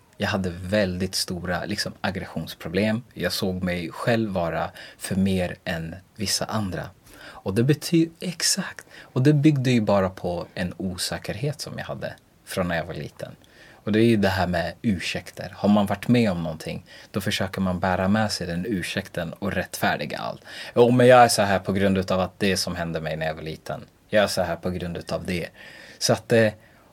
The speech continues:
och när just det där hände, att man inser hur viktigt livet är, då gör man förändringar. Och då börjar man se, vad är viktigt? Det är hur man behandlar människor. Så jag har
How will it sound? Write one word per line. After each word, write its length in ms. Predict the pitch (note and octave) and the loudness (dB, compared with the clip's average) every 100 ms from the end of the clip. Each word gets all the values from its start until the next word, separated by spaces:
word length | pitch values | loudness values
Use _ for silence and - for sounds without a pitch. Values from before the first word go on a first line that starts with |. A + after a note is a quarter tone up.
| - | 0
och 140 | A#2 | 4
när 540 | A#2+ C3 C3 B2+ B2+ - _ | 6 6 4 2 0 -8 _
just 240 | B2 A#2 - | -2 -2 0
det 80 | |
där 220 | B2 E3+ C3+ | 0 2 0
hände, 480 | A2 G#2+ A2 A2 | 0 0 0 0
att 160 | - - | -4 -4
man 180 | G#2 G#2 - | -4 -4 -2
inser 600 | A2 G2 - B2+ G2+ - | -2 -2 -4 -2 -2 -4
hur 400 | - G#2 G2 F#2 - | -6 -2 -2 -4 -6
viktigt 640 | G2+ A2 A2 - A2+ - | -2 -2 -4 -6 -8 -4
livet 380 | G#2+ G#2 F2 - | 0 0 -2 -6
är, 300 | A2+ F2+ - - _ _ _ | -4 -4 -4 -12 _ _ _
då 140 | - E2+ | -10 -8
gör 240 | E2+ E2+ | -6 -6
man 180 | E2 F#2 | -8 -12
förändringar. 680 | - - F2 E2 - - - _ _ _ _ - | -14 -10 -8 -8 -10 -12 -12 _ _ _ _ -8
Och 100 | G2 | -2
då 100 | F#2+ | 0
börjar 240 | F2+ E2+ | 0 -2
man 140 | E2 E2 | -6 -8
se, 260 | F#2 F2+ - _ - | -8 -10 -12 _ -14
vad 440 | F2+ F#2+ G2+ G#2 G2+ - | -6 -4 -4 -6 -10 -14
är 360 | G#2 F#2 F2+ F#2 _ | -10 -8 -8 -12 _
viktigt? 600 | F2+ F#2 - - - - - _ _ - - _ - | -16 -16 -16 -18 -16 -20 -20 _ _ -20 -20 _ -6
Det 80 | G2+ | -4
är 60 | |
hur 140 | F#2+ F#2 | -2 -2
man 180 | F2+ E2 | -4 -6
behandlar 840 | - - G2+ G2+ F2 E2 E2+ - _ - | -8 -2 0 0 -2 -6 -10 -14 _ -10
människor. 600 | F2 E2 F2 - - - _ - - | -10 -8 -12 -12 -16 -16 _ -20 -14
Så 160 | - A2+ | -2 2
jag 100 | G#2+ | 6
har 280 | B2+ B2+ | 4 4